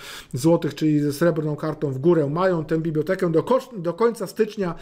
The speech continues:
Przypomnę sobie, przypomnę na koniec wam również, e, do końca stycznia dwa tysiące dziewiętnastego roku, zaznaczam, m, gdyby ktoś to oglądał za pięć lat, <laughs> z-, zupełnie za free. Patroni ze mniejszym wsparciem poniżej dwudziestu pięciu złotych za pięćdziesiąt procent ceny. Oczywiście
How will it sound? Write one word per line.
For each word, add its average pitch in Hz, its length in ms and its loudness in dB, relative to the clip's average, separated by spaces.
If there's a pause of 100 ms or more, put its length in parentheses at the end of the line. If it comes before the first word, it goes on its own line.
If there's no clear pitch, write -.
(260)
Przypomnę 180 480 0
sobie, 160 300 -4
przypomnę 170 460 0
na 156 100 -2
koniec 160 300 0
wam 156 180 0
również, 156 420 0
e, 147 180 4
do 151 100 -2
końca 175 240 0
stycznia 175 320 -2
dwa 165 140 -2
tysiące 170 320 -2
dziewiętnastego 175 720 0
roku, 170 260 0
zaznaczam, 151 460 -6 (480)
m, 151 160 -6
gdyby 147 260 -2
ktoś 147 180 -4
to 151 80 2
oglądał 151 360 2
za 143 80 0
pięć 156 240 0
lat, 135 280 -6 (300)
<laughs> - 300 -16
z-, 139 280 0
zupełnie 202 560 0
za 143 180 -8
free. 233 400 -4 (180)
Patroni 185 400 -4
ze 147 160 -2
mniejszym 202 360 -2
wsparciem 190 400 -4
poniżej 175 260 2
dwudziestu 170 300 0
pięciu 165 260 -2
złotych 165 260 -2
za 180 160 0
pięćdziesiąt 160 420 -2
procent 156 300 -2
ceny. 226 240 0
Oczywiście 262 480 0